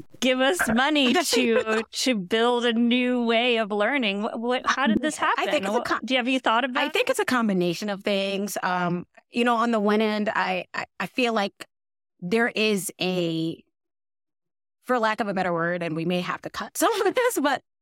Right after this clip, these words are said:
Speaker 2: I do think that there is an,
Speaker 1: <laughs>
Speaker 2: that public schools aren't serving kids anymore, but I do feel like there is a bit of a push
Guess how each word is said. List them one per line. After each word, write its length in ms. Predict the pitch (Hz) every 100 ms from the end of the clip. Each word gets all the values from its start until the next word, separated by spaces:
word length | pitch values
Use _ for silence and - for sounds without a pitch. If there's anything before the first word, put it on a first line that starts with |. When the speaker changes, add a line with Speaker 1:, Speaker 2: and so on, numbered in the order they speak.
| -
Speaker 2:
I 80 | 247
do 180 | 294
think 140 | 330 285
that 120 | 254
there 120 | 233
is 200 | - 226
an, 100 | 220 - -
Speaker 1:
<laughs> 0 |
Speaker 2:
that 440 | 302 214 233 -
public 300 | - 214 214
schools 280 | 214 214 190
aren't 260 | - 185 -
serving 320 | 175 170 180
kids 280 | - 180 175
anymore, 440 | 175 175 170 180
but 120 | 214 180
I 80 |
do 160 | 165 185
feel 160 | 185 180
like 180 | 175
there 140 | - 165
is 140 | 175
a 60 | 165
bit 260 | - 185 170
of 120 | 170
a 60 | 160
push 520 | - - 180 -